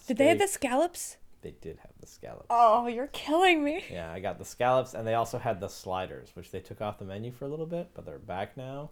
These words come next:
Speaker 2: So
Speaker 1: Tartare
Speaker 2: they're,
Speaker 1: sliders?
Speaker 2: they're Wagyu beef sliders.
Speaker 1: Mm.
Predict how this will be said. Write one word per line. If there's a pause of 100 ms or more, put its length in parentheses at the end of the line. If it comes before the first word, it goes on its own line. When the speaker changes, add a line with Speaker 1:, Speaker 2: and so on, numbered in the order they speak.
(400)
Speaker 2:
So
Speaker 1:
Tartare
Speaker 2:
they're,
Speaker 1:
sliders?
Speaker 2:
they're
Wagyu
beef (280)
sliders.
Speaker 1:
Mm.